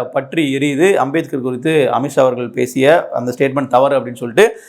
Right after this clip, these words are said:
தமிழகத்திலிருந்து ஒரு தனித்துவமாக குரலாக நாம் தமிழர் கட்சியினுடைய தலைமை ஒருங்கிணைப்பாளர் சீமான் அவர்களும் இது குறித்து கண்டித்து ஒரு அறிக்கை ஒண்ணு வெளியிட்டிருந்தாரு. குறிப்பா சீமான் அவர்கள் குறிப்பிடும் பொழுது, அஹ், கடவுள் வந்து சொர்க்கத்துல இருக்காரு,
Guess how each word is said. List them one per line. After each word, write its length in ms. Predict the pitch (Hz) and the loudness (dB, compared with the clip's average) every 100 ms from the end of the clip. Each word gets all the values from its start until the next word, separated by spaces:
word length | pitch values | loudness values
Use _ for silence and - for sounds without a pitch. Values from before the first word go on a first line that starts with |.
| - | -6
தமிழகத்திலிருந்து 760 | - 180 277 269 208 190 185 208 | 0 4 4 4 2 0 2 4
ஒரு 120 | 190 | 4
தனித்துவமாக 880 | 156 160 165 180 160 160 170 156 135 | 0 -2 0 0 2 2 2 2 0
குரலாக 640 | 139 139 127 151 190 - - | -2 0 2 2 0 -6 -2
நாம் 260 | 135 180 202 | 2 2 0
தமிழர் 220 | 190 156 | -8 -8
கட்சியினுடைய 640 | 147 151 139 127 156 151 | -8 -8 -4 2 4 4
தலைமை 280 | - 139 147 | 0 -6 -6
ஒருங்கிணைப்பாளர் 460 | 131 123 123 135 135 | -6 -6 -2 -2 0
சீமான் 280 | 151 156 139 | 0 2 2
அவர்களும் 380 | 120 113 160 | -2 -2 -4
இது 160 | 170 123 | -4 -4
குறித்து 220 | 131 135 | -4 -2
கண்டித்து 540 | 147 139 151 131 165 156 | 0 2 0 2 2 4
ஒரு 100 | 120 | 2
அறிக்கை 260 | 131 127 | 0 -2
ஒண்ணு 160 | 131 120 | -4 -4
வெளியிட்டிருந்தாரு. 500 | 120 123 120 120 208 220 - - - | -6 -4 0 4 4 0 -10 -6 0
குறிப்பா 240 | 226 202 | 2 2
சீமான் 360 | 262 220 247 220 | 0 0 0 2
அவர்கள் 560 | 190 185 202 185 151 | 0 0 -2 -2 -4
குறிப்பிடும் 400 | 135 175 156 156 | -4 -4 -4 -4
பொழுது, 580 | 135 139 190 190 143 - _ _ - | -2 2 2 2 0 -8 _ _ -2
அஹ், 220 | 127 117 | 0 2
கடவுள் 460 | 151 165 247 247 208 | 4 4 4 2 0
வந்து 580 | 175 165 202 185 156 139 | -2 0 2 2 -2 -6
சொர்க்கத்துல 400 | 151 175 160 156 | -4 -2 2 2
இருக்காரு, 400 | 147 143 143 | 2 2 2